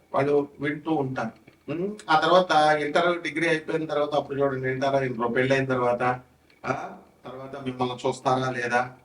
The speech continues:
ఓల్డ్ ఏజ్ హోమ్లో నిర్దాక్షిణ్యంగా జాయిన్ చేసేసేటటువంటి వాళ్ళ ఎక్కువ మంది. So దీన్ని బట్టి మనకి ఏం కావాలండి?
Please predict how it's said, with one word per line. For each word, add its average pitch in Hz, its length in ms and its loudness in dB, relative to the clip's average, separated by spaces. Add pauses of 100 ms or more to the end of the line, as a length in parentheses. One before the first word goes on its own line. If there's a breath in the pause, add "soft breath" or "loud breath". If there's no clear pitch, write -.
(140)
ఓల్డ్ 135 180 4
ఏజ్ 131 240 2
హోమ్లో 160 420 4
నిర్దాక్షిణ్యంగా 131 840 0 (460)
జాయిన్ 127 440 4
చేసేసేటటువంటి 120 840 -6
వాళ్ళ 120 380 0
ఎక్కువ 190 220 8
మంది. 131 260 2 (1700)
So 196 120 12
దీన్ని 185 220 10
బట్టి 196 220 10
మనకి 202 240 6
ఏం 196 140 10
కావాలండి? 202 580 10